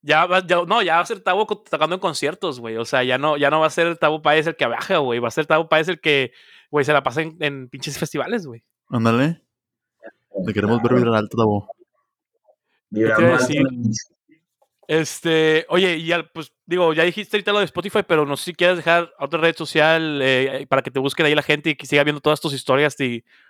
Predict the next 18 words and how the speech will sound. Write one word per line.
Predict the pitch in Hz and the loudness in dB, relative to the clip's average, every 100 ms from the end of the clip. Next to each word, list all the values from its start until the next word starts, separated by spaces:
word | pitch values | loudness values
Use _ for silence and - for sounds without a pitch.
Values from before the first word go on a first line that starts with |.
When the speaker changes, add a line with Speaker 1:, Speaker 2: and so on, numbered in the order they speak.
| - | -4
Speaker 1:
locuras | 131 - 147 | 0 2 0
que | 143 | 0
hagas | 147 143 | -4 -4
en, | 135 120 117 - | -6 -10 -16 -14
internacionalmente, | 135 143 135 135 131 147 151 175 | -4 -2 -2 -2 -2 -2 -4 -4
güey. | 185 208 | -6 -6
Speaker 2:
Ujú. | 120 123 151 | -6 -4 -6
Igual | 135 117 117 | 0 2 4
vamos | 120 127 | 2 0
a | |
ponerlas | 117 113 113 117 | 0 -2 -2 -4
en | 110 | -4
la | |
descripción, | 104 101 107 117 120 | -4 -6 -6 -6 -6
entonces | 113 104 | -4 -6
no | |
hay | 104 | -4
pedo. | 117 135 | -6 -6